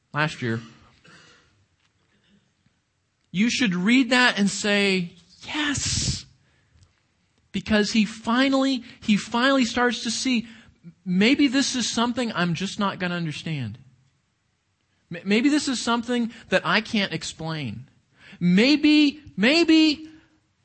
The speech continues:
this is something I just need to trust God with."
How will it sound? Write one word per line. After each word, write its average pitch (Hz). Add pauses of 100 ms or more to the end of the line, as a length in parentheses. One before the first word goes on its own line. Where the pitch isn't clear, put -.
(160)
this 208
is 208
something 202 (120)
I 151
just 180
need 165
to 135
trust - (560)
God 139 (760)
with." 104